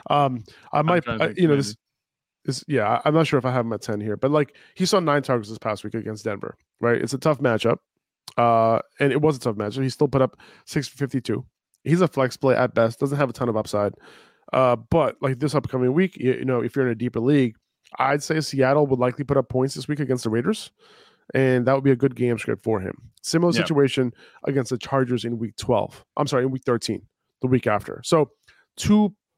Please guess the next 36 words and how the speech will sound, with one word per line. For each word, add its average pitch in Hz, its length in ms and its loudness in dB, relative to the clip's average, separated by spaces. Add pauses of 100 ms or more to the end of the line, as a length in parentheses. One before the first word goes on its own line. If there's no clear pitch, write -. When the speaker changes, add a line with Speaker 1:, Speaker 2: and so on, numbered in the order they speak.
Speaker 1:
potentially 147 680 0 (160)
good 143 220 2
game 135 240 4
scripts 131 200 -2
for - 100 -8
Mac 120 220 0
Hollins. 120 460 -2 (360)
After 156 260 0
a 143 60 2
game, 135 200 2
he 127 80 -2
saw 131 140 2
nine 117 280 0
targets. 113 540 -2 (420)
If 143 120 -6
you 127 80 -4
can't 147 220 0
get 139 140 -2
any 135 140 4
of 127 80 0
these 123 120 0
other 123 140 0
wide 117 200 0
receivers 117 300 -4
we 110 100 -4
just 110 200 -4
mentioned, 107 360 -4 (420)
sure, - 300 -4 (360)
go 120 140 0
for 117 280 2
it. - 60 -6 (240)
Start 113 220 0
him 101 60 -2
in 101 40 6
your 95 60 0
flex. - 320 -8